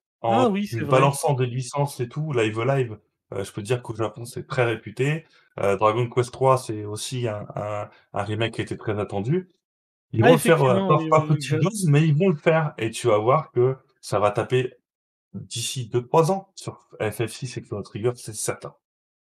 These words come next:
Speaker 1: Et tant mieux, tant mieux, parce que franchement,
Speaker 2: Ah oui.
Speaker 1: euh, ressortir des jeux avec une, un portage de qualité, une traduction française, bah oui,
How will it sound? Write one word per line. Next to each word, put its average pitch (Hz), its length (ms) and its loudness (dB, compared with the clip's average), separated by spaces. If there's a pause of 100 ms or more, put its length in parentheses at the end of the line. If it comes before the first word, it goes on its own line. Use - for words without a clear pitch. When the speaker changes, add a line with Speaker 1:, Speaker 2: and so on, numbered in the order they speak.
Speaker 1:
Et - 100 2
tant 147 140 4
mieux, 185 200 2 (240)
tant 131 120 4
mieux, 160 180 4
parce 165 160 0
que 127 80 -4
franchement, 147 540 0
Speaker 2:
Ah 156 60 4
oui. 160 140 0 (140)
Speaker 1:
euh, 107 340 2 (220)
ressortir 147 520 2
des 131 120 0
jeux 135 120 2
avec 123 200 0
une, 113 160 -8 (460)
un 107 100 -2
portage 131 380 2
de 123 60 2
qualité, 127 340 -2
une 131 100 2
traduction 123 400 2
française, 123 640 0
bah 107 560 4
oui, 147 260 -2